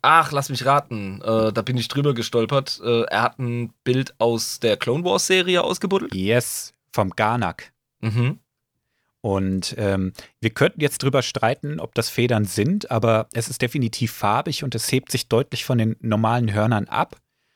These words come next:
Speaker 2: Ähm, für mich sieht das wirklich aus wie, wie Federn.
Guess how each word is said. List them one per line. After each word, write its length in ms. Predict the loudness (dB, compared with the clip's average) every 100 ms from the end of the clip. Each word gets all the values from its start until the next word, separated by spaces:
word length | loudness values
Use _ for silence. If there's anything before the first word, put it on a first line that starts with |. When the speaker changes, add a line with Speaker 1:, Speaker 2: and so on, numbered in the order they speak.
| _ _ _
Speaker 2:
Ähm, 440 | 0 2 2 0 -2 _
für 180 | -4 2
mich 540 | 4 4 0 -4 -10 _ _ _ _ _ _
sieht 280 | -6 -2 0
das 140 | 2
wirklich 340 | 2 0 -2 2
aus 320 | 2 2 -2
wie, 340 | -2 -2 -4 -4
wie 140 | -6
Federn. 400 | -4 -6 -6 -10